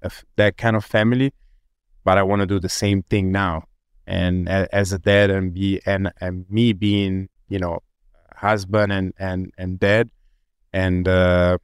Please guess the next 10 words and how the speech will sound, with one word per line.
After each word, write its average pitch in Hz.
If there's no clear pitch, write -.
it's 90
been 95
a 92
great 101
experience. 110
And 92
at 101
the 110
right 120
age, 120